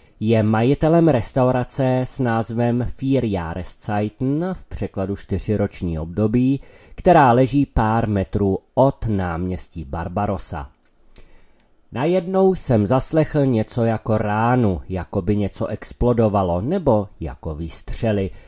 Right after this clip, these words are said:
řekl Čenovsky pro Focus Online. „Vyšel jsem ven a viděl, kolik lidí vzrušeně vyběhlo uličkou. Pak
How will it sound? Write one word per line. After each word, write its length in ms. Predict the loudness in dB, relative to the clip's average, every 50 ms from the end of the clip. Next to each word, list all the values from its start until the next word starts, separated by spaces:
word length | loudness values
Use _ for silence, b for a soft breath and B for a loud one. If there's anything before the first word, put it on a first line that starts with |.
| b b -10
řekl 360 | -4 -2 -2 -2 0 -2 -4
Čenovsky 640 | -2 -4 -4 -4 -4 -4 -4 -6 -10 -6 -4 -4 -2
pro 240 | -2 -2 -2 -2 -4
Focus 480 | -6 -10 -14 -14 -14 -16 -16 -16 -16 -10
Online. 640 | -6 -4 -2 0 0 -2 -2 -2 -4 -6 -8 -10 -12 -16 b b b b b b b b b b
„Vyšel 340 | -2 -2 -2 0 0 0 0
jsem 280 | 0 -2 -2 -2 0 0
ven 220 | 0 0 0 0 -2 -6
a 80 | -10
viděl, 560 | -8 -6 -4 -2 0 0 2 2 0 0 -2 b b b b b _ 0
kolik 320 | 2 4 4 2 0 -2
lidí 360 | -2 -2 -2 0 0 -2 -2
vzrušeně 840 | -2 -2 0 0 0 2 2 2 0 0 0 0 0 0 2 2 0
vyběhlo 560 | 0 0 -2 0 0 -2 -2 -2 -4 -4 -6 -6 -4
uličkou. 760 | -2 0 0 0 0 -2 -8 -8 -6 -4 -4 -4 -6 -8 -10 b b b b b b b b b b -20 _ _
Pak 380 | 2 2 2 0 -2 -6 -10